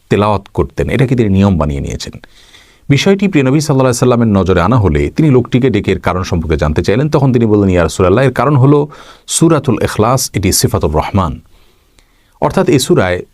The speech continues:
আল্লাহ রাব্বুল আলামিনের গুণের আলোচনাই শুধুমাত্র করা হয়েছে। এ সূরার আলোচ্য বিষয় স্বয়ং আল্লাহ রাব্বুল আলামিন, আল্লাহ ছাড়া অন্য কোনো বিষয়ের আলোচনা এ সূরাতে করা হয়নি। এ সূরায় শুধুমাত্র তাওহীদের আলোচনা করা হয়েছে, যার কারণে এ সূরার প্রতি আমার ভালো লাগা এবং ভালোবাসা কাজ করে।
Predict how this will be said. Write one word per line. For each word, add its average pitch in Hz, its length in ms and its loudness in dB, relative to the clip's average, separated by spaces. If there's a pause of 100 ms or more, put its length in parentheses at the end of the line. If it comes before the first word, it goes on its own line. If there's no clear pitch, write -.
(100)
আল্লাহ 139 200 2
রাব্বুল 139 240 2
আলামিনের 135 400 2
গুণের 117 340 2
আলোচনাই 107 440 0
শুধুমাত্র 85 440 0
করা 95 200 -2
হয়েছে। - 420 -6 (520)
এ 170 80 0
সূরার 196 260 2 (400)
আলোচ্য 143 380 0
বিষয় 151 320 2
স্বয়ং 123 340 0
আল্লাহ 107 220 0
রাব্বুল 85 240 0
আলামিন, 73 460 -4
আল্লাহ 160 220 0
ছাড়া 151 220 0
অন্য 120 200 4
কোনো 113 200 2
বিষয়ের 92 360 0
আলোচনা 95 360 -2
এ 98 40 0
সূরাতে 78 540 -2
করা 78 200 -2
হয়নি। 78 400 -2 (760)
এ 156 100 2
সূরায় 156 340 2
শুধুমাত্র 113 440 2
তাওহীদের 127 540 0
আলোচনা 80 360 -4
করা 104 200 -2
হয়েছে, 73 400 -6
যার 139 100 0
কারণে 160 240 0
এ 123 40 0
সূরার 107 260 0
প্রতি 90 220 -4
আমার 76 220 -2
ভালো 90 320 0
লাগা 104 220 0
এবং 85 180 -2
ভালোবাসা 80 460 -2
কাজ 101 220 -4
করে। 120 280 0